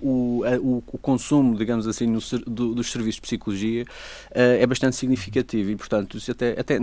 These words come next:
e não necessariamente no, no fun-, centro do Funchal. Eh, estamos a falar até de zonas, eh,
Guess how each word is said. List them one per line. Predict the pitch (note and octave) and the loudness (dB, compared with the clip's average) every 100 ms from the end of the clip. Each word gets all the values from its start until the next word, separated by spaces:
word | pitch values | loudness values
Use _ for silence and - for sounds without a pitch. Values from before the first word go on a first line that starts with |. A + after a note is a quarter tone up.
| C#3+ D3 | 4 4
e | C#3+ | 4
não | D#3+ | 4
necessariamente | - D3+ C#3 A#2+ C3 C#3+ D3+ | 2 2 4 4 4 2 2
no, | C#3+ C#3+ | 0 0
no | C#3+ | -2
fun-, | - D3 | -2 -2
centro | C#3+ C3 C3 | 2 2 2
do | C3+ | 2
Funchal. | - D3 B2 G2+ E2+ - - | 0 0 4 2 2 -8 -6
Eh, | F#2+ | -6
estamos | F#2+ A#2 A#2+ | -4 -6 -6
a | |
falar | - A#2+ | -4 -4
até | B2+ B2 | -2 -4
de | A#2 | -6
zonas, | A2 A#2+ A2 G#2+ - - | -4 -2 -2 -6 -8 -10
eh, | - G2 G2 | -6 -6 -8